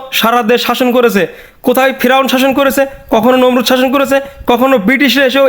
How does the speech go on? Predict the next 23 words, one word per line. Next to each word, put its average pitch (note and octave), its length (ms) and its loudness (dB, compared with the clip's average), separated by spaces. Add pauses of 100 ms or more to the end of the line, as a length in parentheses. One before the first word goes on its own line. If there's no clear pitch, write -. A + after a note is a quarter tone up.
এই C4 140 0
পুরো C4 140 2 (100)
গোটা B3+ 160 0 (100)
বিশ্বকে B3 380 0
শাসন B3+ 260 0
করেছে। G#3+ 240 2 (580)
কেউ A#3+ 140 4 (160)
কখনো A3 320 2 (160)
টিকে A3+ 260 0
থাকতে G#3+ 220 -2 (100)
পারে G3+ 240 0
নাই। D#3+ 100 0 (460)
আর F3+ 80 -2 (440)
আপনারা C4 300 2
তো C4 60 0 (120)
খুবই D4+ 180 2 (100)
সামান্য C4+ 340 0 (160)
ছোট্ট C4+ 200 -2 (120)
একটা B3+ 180 -2 (120)
দেশ, C4+ 100 2 (320)
যেটা A#3+ 240 2
বাং-, B3 280 0
বিশ্বের C4 280 0